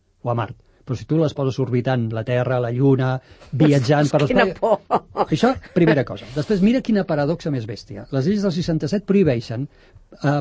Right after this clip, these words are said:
Speaker 1: posar a l'espai, a qualsevol lloc, armes de destrucció massiva. I dius, «Perfecte.» Però no deixa de ser una paradoxa que haguem estat incapaços d'imposar-ho aquí a casa nostra, això,
Speaker 2: Clar.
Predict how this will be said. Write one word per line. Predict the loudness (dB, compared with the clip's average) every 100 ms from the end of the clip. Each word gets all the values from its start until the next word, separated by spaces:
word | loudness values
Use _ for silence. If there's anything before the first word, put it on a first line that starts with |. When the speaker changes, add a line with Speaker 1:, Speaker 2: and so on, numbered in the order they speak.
| 0
Speaker 1:
posar | 2 4
a | 2 0
l'espai, | 0 0 0 -2
a | 0
qualsevol | 2 2 2 0 0
lloc, | 0 0
armes | -2 0 -4 -2
de | -4
destrucció | -4 -8 -4 -4
massiva. | -4 -6 -10 -14 _ _
I | -8
dius, | -8
«Perfecte.» | -12 -14 -8 -8 -10 -16 _ _ _ _ _
Però | 0 4
no | 4
deixa | 2 0
de |
ser | -2
una | -2 0
paradoxa | -2 -2 -4 -8 -10
que | -8
haguem | -6 -8
estat | -8 -6
incapaços | -6 -6 -8 -8 -4
d'imposar-ho | -2 -2 -2 -4 -2 -4
aquí | -4
a | -6
casa | -6 -6
nostra, | -4 -4 -6 -4
això, |
Speaker 2:
Clar. | -2 0 -2 -4